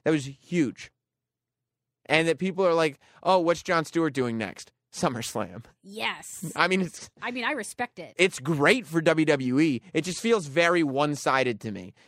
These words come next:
Speaker 1: It feels very good for W W E. I question what on earth Jon Stewart gets out of it. He doesn't even have a show to promote.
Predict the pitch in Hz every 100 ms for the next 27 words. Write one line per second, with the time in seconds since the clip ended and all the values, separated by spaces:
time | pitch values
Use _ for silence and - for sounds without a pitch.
0 | - 135 185 190 156 - 131 127 170 190
1 | 175 165 156 151 143 143 143 131 123 120
2 | 117 - - 147 139 170 170 - 151 131
3 | 147 139 131 127 139 131 139 - 139 123
4 | 120 113 113 120 120 135 135 135 120 123
5 | 131 123 - 131 117 113 92 87